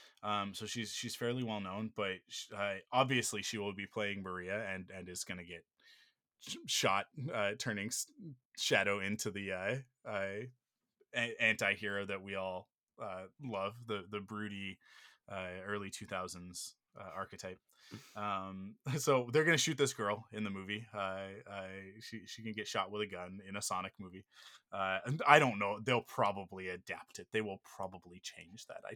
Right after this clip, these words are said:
don't think that she'll just get shot. Um, uh, Sonic Adventure Two is a wild game, you guys. Uh, uh, and then <laughs> we've got, uh, Yorma Taccone, w-, one of the members of Lonely Island,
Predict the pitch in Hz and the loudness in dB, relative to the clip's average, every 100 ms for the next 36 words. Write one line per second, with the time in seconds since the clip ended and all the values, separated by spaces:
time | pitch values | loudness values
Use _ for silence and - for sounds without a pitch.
0 | 120 101 - 107 110 - - 101 90 - | -6 -8 -8 -14 -12 -12 -8 -8 -8 -10
1 | - - - 73 64 - _ _ _ _ | -12 -12 -10 -10 -14 -20 _ _ _ _
2 | _ - 101 92 92 151 214 151 117 - | _ -12 -10 -8 -10 -12 -14 -12 -8 -8
3 | 127 123 - _ - - 135 123 117 104 | -10 -14 -16 _ -10 -2 -2 -2 -2 -2
4 | - - 92 92 85 87 85 87 - 82 | -4 -8 -8 -8 -8 -8 -8 -10 -14 -14
5 | 87 87 107 - _ - - - _ 123 | -16 -16 -16 -18 _ -20 -20 -20 _ 4
6 | 117 110 107 104 104 - _ - 113 107 | 6 6 4 2 0 -4 _ 0 2 2
7 | 110 139 143 139 175 127 147 127 127 117 | 2 4 4 4 2 4 6 6 4 4
8 | 120 117 113 107 120 131 156 156 156 - | 6 6 4 0 2 4 6 6 4 2
9 | 123 120 117 127 156 160 127 120 120 117 | -2 0 2 2 0 -4 -8 -6 -2 0
10 | 113 110 110 113 120 123 113 110 110 92 | 0 0 0 2 0 0 0 2 2 0
11 | 90 95 123 180 | -2 -2 -4 -6